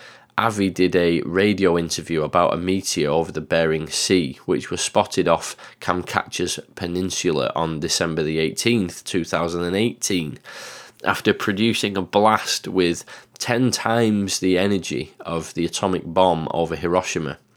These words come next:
In preparation for this particular interview, Avi had apparently searched online and came across a catalogue of all the meteors over the past three decades, ordered by, like, the strength of fireball that they produced. So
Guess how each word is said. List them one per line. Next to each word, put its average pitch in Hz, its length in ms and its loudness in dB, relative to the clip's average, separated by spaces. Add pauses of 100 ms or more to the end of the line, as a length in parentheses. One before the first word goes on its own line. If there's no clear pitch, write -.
(1200)
In 110 320 2
preparation 120 720 4
for 90 120 -6
this 90 140 4
particular 92 560 0
interview, 87 600 0
Avi 90 340 2
had 80 80 2
apparently 78 460 -2
searched - 420 0
online 90 600 2
and 80 160 -4 (240)
came 98 200 0
across 87 320 -2
a 90 40 -4
catalogue 85 580 0
of 80 160 -2
all 95 220 4
the 90 80 2
meteors 87 480 -2
over 80 180 0
the 80 60 -2
past - 300 -6
three 95 200 2
decades, 80 800 -2 (460)
ordered 87 560 4
by, 80 180 4
like, 80 280 0
the 78 80 -4
strength 87 460 -2
of 82 140 -2
fireball 82 960 2
that 82 160 -2
they 76 160 -2
produced. 87 600 -4 (500)
So 90 320 0